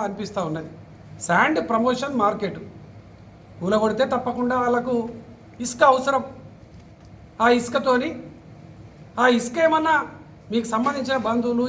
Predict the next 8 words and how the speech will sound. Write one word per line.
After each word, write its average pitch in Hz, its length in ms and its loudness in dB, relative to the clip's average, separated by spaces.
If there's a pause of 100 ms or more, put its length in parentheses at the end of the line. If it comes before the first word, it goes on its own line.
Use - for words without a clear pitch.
(100)
ఎవరన్నా, 233 360 0 (600)
మరి 226 180 0 (500)
వాళ్ళకి 208 280 -4
ఏమన్నా 202 260 -6
టెండర్లు 196 340 0
ఉన్నాయా? 147 220 -6 (1080)
మరి 220 160 4
అదే 233 120 4